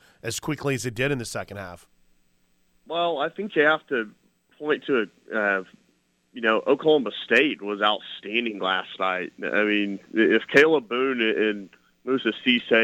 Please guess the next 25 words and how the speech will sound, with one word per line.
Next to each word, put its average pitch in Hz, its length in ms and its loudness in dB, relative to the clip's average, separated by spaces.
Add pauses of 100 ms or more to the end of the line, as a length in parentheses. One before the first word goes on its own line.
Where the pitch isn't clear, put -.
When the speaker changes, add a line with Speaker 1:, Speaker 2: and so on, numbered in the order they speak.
Speaker 2:
are 98 120 0
playing 110 380 -2
like 98 280 -4
that, 104 320 0 (120)
uh, 104 160 -4 (140)
that's 113 240 0 (100)
gonna 113 140 -14
be 104 140 -14
a 101 60 -4
really 107 480 -2
tough 104 180 -2 (120)
team 110 220 -12
to 92 120 -8
beat. 101 260 -2 (280)
<laughs> - 260 -10
I 139 60 -4
mean, 110 280 0 (540)
uh, 107 380 2 (100)
they, 120 140 -4 (120)
they 120 180 0
were 113 180 -2
good. 120 320 0
And 139 240 -2
Oklahoma 165 520 -2
just - 220 -14